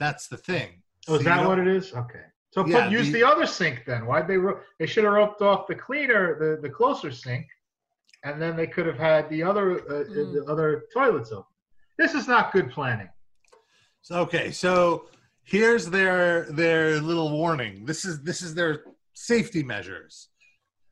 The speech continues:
Speaker 1: Do not enter if you have a fever of a hundred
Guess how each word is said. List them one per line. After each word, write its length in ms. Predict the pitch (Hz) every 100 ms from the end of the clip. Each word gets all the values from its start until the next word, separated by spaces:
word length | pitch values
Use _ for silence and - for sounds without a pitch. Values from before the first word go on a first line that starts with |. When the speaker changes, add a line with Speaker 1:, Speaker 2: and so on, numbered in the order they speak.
| _
Speaker 1:
Do 100 | -
not 320 | 151 190 214 160
enter 380 | 185 156 190
if 360 | - 156 131 - -
you 320 | 143 151 151
have 220 | 135 151
a 100 | 151
fever 600 | 147 175 185 196 196 -
of 300 | - 156 160 -
a 120 | 156
hundred 640 | 139 - 190 180 185 214